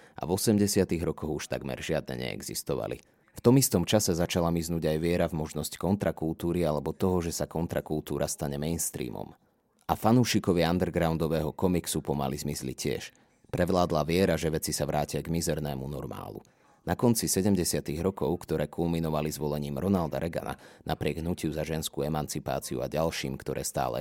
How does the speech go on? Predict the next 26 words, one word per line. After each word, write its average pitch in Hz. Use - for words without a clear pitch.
existovali, 73
postupne 95
zmizla 82
všetka -
nádej 73
v -
boji 69
za -
práva 67
pracujúcich -
a 52
menšín. 58
Zmizol 92
spolu 82
s -
ňou 73
aj 67
určitý 71
zmysel 67
undergroundového 69
komiksu. -
Transformoval 95
sa -
do 52
alternatívneho 71
komiksu, 69